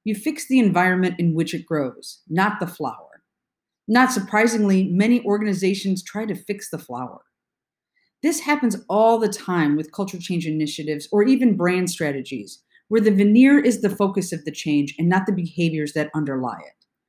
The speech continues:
This fundamentally occurs because it's quicker, easier, and feels more productive. We can build campaigns, create new logos, invent new programs, and do a lot of stuff to prove activity is happening.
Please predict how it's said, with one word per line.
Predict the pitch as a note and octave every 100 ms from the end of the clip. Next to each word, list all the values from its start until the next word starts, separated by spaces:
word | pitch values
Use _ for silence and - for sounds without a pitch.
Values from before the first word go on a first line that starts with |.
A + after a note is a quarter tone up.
| _ _ _ _ _
This | - E4 - -
fundamentally | E4+ F#4+ B3+ G3 E3
occurs | D#3 - E3 E3
because | A3+ - C4
it's | B3+ G#3 -
quicker, | - C4+ C#4+ C#4
easier, | G#3+ G#3+ B3+ C4+
and | G#3+ E3+ F3 -
feels | D4+ C#4
more | D4+ D4+
productive. | C#4+ D4+ - C#3+ - _ _ _ _ _ _
We | C4
can | C#4 G3
build | A#3 G3
campaigns, | - G3+ F#3+ G3+ A#3+ B3+ C4 C4
create | - F3 F3+
new | F#3 E3+
logos, | F3+ G#3 A#3 A3+ G#3+
invent | D#3+ F#3 F#3
new | F3+
programs, | - G3 A3 B3 B3+ F#3
and | F#3
do | F4
a | F4+
lot | - D#3
of |
stuff | - - - G3+ D#3 - - _ _ _ _ _ -
to | A#3
prove | - - E4+ C#4+ G3
activity | G#3+ - A#3+ A3+
is | G3 -
happening. | A3+ A3 C#3 -